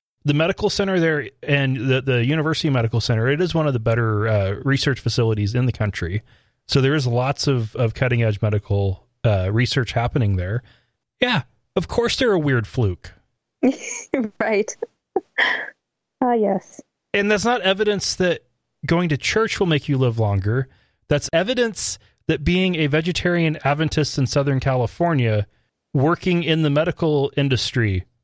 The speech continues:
Speaker 1: will make you live longer.
Speaker 2: Right. And I think the original study didn't even, like, it wasn't even trying to find out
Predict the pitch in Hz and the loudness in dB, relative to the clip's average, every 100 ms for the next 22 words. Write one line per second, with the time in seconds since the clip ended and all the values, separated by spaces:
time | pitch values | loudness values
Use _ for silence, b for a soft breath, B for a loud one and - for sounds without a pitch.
0 | _ 135 127 120 123 113 104 98 95 90 | _ 2 2 2 2 0 2 0 -2 -6
1 | - - _ _ _ - 233 208 202 - | -16 -20 _ _ _ 0 2 2 0 -2
2 | - _ _ _ - 233 240 330 415 320 | -12 _ _ _ -4 0 0 0 0 2
3 | 240 240 269 262 - 247 233 214 233 220 | 2 2 2 2 0 0 0 2 2 2
4 | 226 226 214 - - _ _ _ _ 220 | 2 2 0 -4 -14 _ _ _ _ -2
5 | 262 269 330 320 285 330 302 302 - 285 | 0 2 4 4 2 0 0 0 0 0
6 | 262 285 302 - | 2 4 2 -2